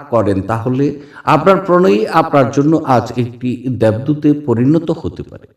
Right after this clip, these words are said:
আপনি অপ্রত্যাশিত সূত্র থেকে গুরুত্বপূর্ণ আমন্ত্রণ কিন্তু আজকে পেতে পারেন। আজ আপনি আপনার অর্ধাঙ্গিনীর অর্থ কতটা, তা কিন্তু বুঝতে পারবেন।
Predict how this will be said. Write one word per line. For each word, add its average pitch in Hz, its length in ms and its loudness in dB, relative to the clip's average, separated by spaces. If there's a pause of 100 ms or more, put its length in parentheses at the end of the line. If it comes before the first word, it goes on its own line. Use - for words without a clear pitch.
(560)
আপনি 175 300 2
অপ্রত্যাশিত 233 680 2
সূত্র 185 380 -6
থেকে 170 280 -6
গুরুত্বপূর্ণ 147 640 0 (160)
আমন্ত্রণ 123 500 2
কিন্তু 131 380 -4
আজকে 110 280 0 (100)
পেতে - 260 -4
পারেন। - 300 -16 (760)
আজ 104 320 0 (480)
আপনি 165 280 0
আপনার 233 360 4
অর্ধাঙ্গিনীর 165 680 2
অর্থ 147 240 2 (140)
কতটা, 120 420 -2
তা 156 160 -2
কিন্তু 117 340 -8
বুঝতে 95 360 -6
পারবেন। 69 380 -14